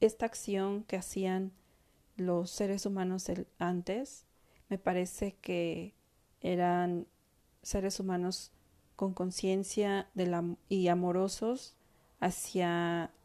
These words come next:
lo que había en su entorno. Y bueno, no quiero decir que estoy en contra de la evolución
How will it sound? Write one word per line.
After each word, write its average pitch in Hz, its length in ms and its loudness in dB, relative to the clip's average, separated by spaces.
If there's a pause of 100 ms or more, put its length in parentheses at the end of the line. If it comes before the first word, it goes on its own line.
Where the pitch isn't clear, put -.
(140)
lo 185 220 2
que 185 80 4
había 180 240 4
en 185 100 2
su 180 140 -2
entorno. 170 480 -2 (2250)
Y 226 80 4
bueno, 226 240 8
no 269 160 4
quiero 339 240 8
decir 226 380 6
que 202 140 4
estoy 190 360 4
en 202 120 2
contra 185 440 4
de 175 100 4
la 160 120 0
evolución 190 960 0